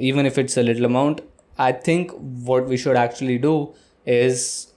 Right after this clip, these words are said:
spend as less time as possible on things which don't match our hourly rate. And of course, if the item is very expensive, or of course, if you can save a lot more money, then that's a different thing.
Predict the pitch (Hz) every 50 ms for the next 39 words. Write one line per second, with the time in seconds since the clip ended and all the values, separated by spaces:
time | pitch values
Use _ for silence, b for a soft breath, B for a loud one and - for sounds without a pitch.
0 | _ - - - - 139 135 139 139 - 101 131 139 143 135 127 123 117 117 135
1 | 165 160 - - 160 139 139 139 139 131 - - 127 120 120 - 123 123 123 131
2 | 131 - 123 120 120 - 131 131 127 127 127 120 - - 123 117 120 123 120 113
3 | 110 107 - 120 117 113 107 107 110 110 107 113 120 113 - - - b b b
4 | b b b b - 113 113 117 117 - - 156 139 123 - - 131 120 - -
5 | - - - - 123 120 120 113 113 113 110 110 120 117 117 110 113 117 110 113
6 | 107 - - 120 117 - 123 117 113 113 110 110 110 110 - - 127 117 113 120
7 | 113 - 127 120 117 113 - 120 113 113 110 113 110 113 113 120 120 120 123 120
8 | 120 123 127 127 123 120 110 113 117 120 - 147 127 120 107 - - 127 127 123
9 | 123 127 139 143